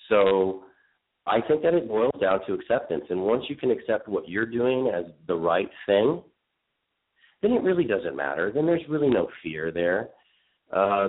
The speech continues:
there's no, there, sure, there might be butterflies.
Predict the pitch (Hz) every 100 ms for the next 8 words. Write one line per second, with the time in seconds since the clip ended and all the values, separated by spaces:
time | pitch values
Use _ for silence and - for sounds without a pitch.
0 | 92 113 110 107 110 113 117 113 113 113
1 | - _ _ _ _ _ _ 98 - -
2 | 107 135 - - 127 107 95 104 101 80
3 | 92 98 104 - 98 92 92 90